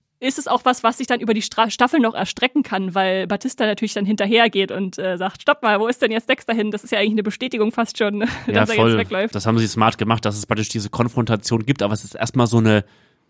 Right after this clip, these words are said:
Speaker 2: so ein sanfter Einstieg in dieses Duell, was ja
Speaker 1: Mhm.
Speaker 2: sich ja wahrscheinlich über die ganze Staffel noch strecken wird, dass man wirklich so Batista jetzt als diesen Jäger fast schon von, von Dexter da reinbringt, der ihn jetzt verfolgt, die Spur aufnimmt und so, aber halt trotzdem, du hast schon dieses Gespräch, wo du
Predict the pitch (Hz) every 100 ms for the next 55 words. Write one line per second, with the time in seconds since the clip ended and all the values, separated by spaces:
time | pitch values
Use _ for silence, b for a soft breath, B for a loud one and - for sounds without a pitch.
0 | - - 110 101 120 131 - 113 120 123
1 | - 104 98 98 104 - - 110 113 107
2 | - 113 285 104 95 101 101 104 101 98
3 | 98 98 - 107 113 87 - - 92 -
4 | 90 92 101 95 98 101 107 92 95 117
5 | - 104 101 - 98 - 101 104 98 101
6 | - 120 - 117 - 120 - 113 110 B
7 | B B - 110 117 107 117 107 101 113
8 | 110 107 101 98 101 - 104 - 113 120
9 | 104 - 120 104 104 117 110 110 107 110
10 | 107 92 95 107 - 127 - 98 110 -
11 | 107 104 98 107 - 107 120 - 101 101